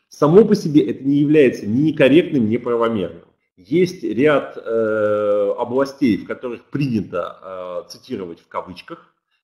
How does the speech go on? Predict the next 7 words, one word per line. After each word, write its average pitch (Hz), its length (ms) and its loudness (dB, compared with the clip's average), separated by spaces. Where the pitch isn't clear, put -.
и 98 340 -10
цити-, - 400 -20
ну, 151 80 -14
как - 160 -14
правило, 117 240 -2
дословная 98 560 -6
цитата. 92 640 -10